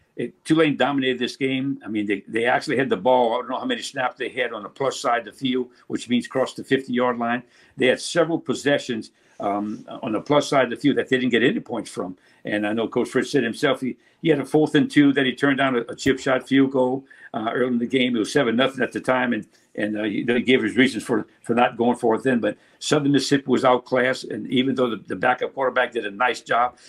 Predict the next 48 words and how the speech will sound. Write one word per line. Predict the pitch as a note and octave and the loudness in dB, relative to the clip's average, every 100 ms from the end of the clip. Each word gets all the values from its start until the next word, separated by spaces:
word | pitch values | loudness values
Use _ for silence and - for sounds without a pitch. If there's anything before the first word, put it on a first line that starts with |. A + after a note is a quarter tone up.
| - | -8
but | - - | -4 2
he | C3+ | 2
didn't, | A#2 - - | 2 -4 -2
he | |
didn't | D3+ D3 | 0 2
get | C3 | 4
any | E3+ E3+ | 2 4
yards. | C#3 D3 A#2+ E2+ - | 4 4 2 -2 -8
You | F2+ | -8
know, | B2 | -4
he, | C3 D3 - _ - | -4 -4 -10 _ 0
he | C#3 | 2
actually | D3+ - C#3+ C3 C#3 | 2 0 -2 -2 -4
didn't | B2+ | 0
have | B2 | -2
one, | G2+ A#2+ C#3+ C#3 - - | -2 0 0 -2 -8 -10
a | G#2 | -4
rush. | C#3+ - | -2 -4
Well, | A#2+ B2+ | -2 -2
he | A#2 | 0
had, | C#3 B2+ | 0 -2
I'm | D3+ | -6
sorry, | - A#2 A#2 | -4 -2 0
he | |
had | A2+ | -2
a, | G#2+ - _ | -2 -12 _
a | - | -10
quarterback | C#3 D3 C3 A#2+ - | -4 -2 0 -2 -2
sneak | C#3+ C3+ | 0 0
for | - | 0
a | G#2 | -4
touchdown. | C3+ C3 - A#2+ B2 _ _ | 0 -2 -2 -4 -6 _ _
That's | A#2+ - | -6 -2
the | B2+ | 2
only | D3 D3+ | 4 2
time | D3+ C#3+ B2+ | 2 0 0
the | |
whole | A2+ B2+ | 0 0
game | B2+ A#2+ | 2 0
he | A2+ | 0
ran. | A2+ C#3 G#2 - - | 2 2 2 -4 -8
That's | A#2+ E3 F3 | 0 0 0
what | D3+ | 0
they | C#3 | 2
missed, | A#2+ D#3 - - | 4 2 0 -4
not | B2+ B2 | -2 2
having | A#2+ G#2+ F#2+ | 2 2 -2
Pratt. | - A#2+ - | 2 2 2